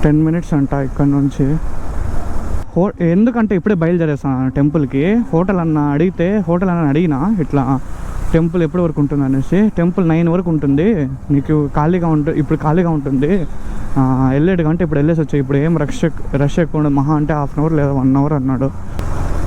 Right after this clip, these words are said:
నేను నా ఫోన్ పెట్టినా, ఆ, ఇది పెట్టకుండా వన్ ప్లస్ రూమ్లోనే పెట్టేసిన. నేను ఇంకా తిన్న కూడా లేదు. ఫోన్లో ఛార్జింగ్ కూడా అలా అట్లా ఎత్తుకొని వచ్చేసిన.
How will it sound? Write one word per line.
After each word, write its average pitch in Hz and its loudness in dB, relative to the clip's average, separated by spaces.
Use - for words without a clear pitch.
నేను 156 4
నా 147 -2
ఫోన్ 180 0
పెట్టినా, 156 0
ఆ, 135 2
ఇది 139 2
పెట్టకుండా 147 0
వన్ 156 2
ప్లస్ 165 -2
రూమ్లోనే 160 0
పెట్టేసిన. 139 -2
నేను 143 4
ఇంకా 139 0
తిన్న 170 0
కూడా 175 -2
లేదు. 143 0
ఫోన్లో 156 2
ఛార్జింగ్ 156 -2
కూడా 151 0
అలా 143 -2
అట్లా 156 -2
ఎత్తుకొని 147 -2
వచ్చేసిన. 139 0